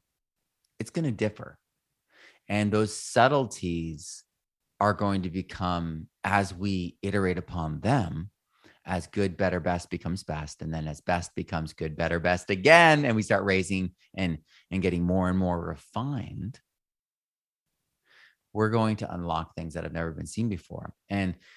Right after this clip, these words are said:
everything that I have seen has shown that we can only do this with a microscope as, as the linchpin between all these different disciplines. It's the tool that's used in all these different areas.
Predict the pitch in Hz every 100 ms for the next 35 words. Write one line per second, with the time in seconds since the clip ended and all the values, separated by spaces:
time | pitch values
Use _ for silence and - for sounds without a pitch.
0 | - _ _ - 110 113 131 127 - 107
1 | 104 98 - 76 95 98 98 90 - -
2 | 110 98 87 80 76 80 _ _ _ 90
3 | 82 - 117 104 98 95 87 85 95 92
4 | 95 - 104 107 117 117 113 95 101 98
5 | 90 82 87 - - - 92 90 85 85
6 | 87 92 87 - 82 80 - - _ _
7 | _ - 95 92 90 85 - - - -
8 | 95 90 - 90 87 104 101 - 76 -
9 | - _ _ _ _ - - - 110 107
10 | - 98 95 90 90 - 92 87 82 85
11 | 87 - 78 110 - - _ _ _ _
12 | _ - 104 - 104 92 - 117 117 104
13 | 90 85 85 101 147 151 143 135 131 143
14 | 139 147 147 135 139 143 160 185 - -